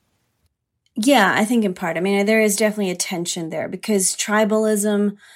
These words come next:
in-group preference, I think those are very powerful parts of our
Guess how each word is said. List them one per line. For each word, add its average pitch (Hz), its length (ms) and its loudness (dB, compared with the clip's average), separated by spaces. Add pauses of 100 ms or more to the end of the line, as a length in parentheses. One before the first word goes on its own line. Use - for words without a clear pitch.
(160)
in-group 208 720 4 (220)
preference, 190 840 -2 (320)
I 208 80 0
think 208 240 0
those 196 340 2
are 196 80 0
very 185 440 -2
powerful 208 800 -4
parts 208 460 -2
of 208 160 -4
our 196 520 0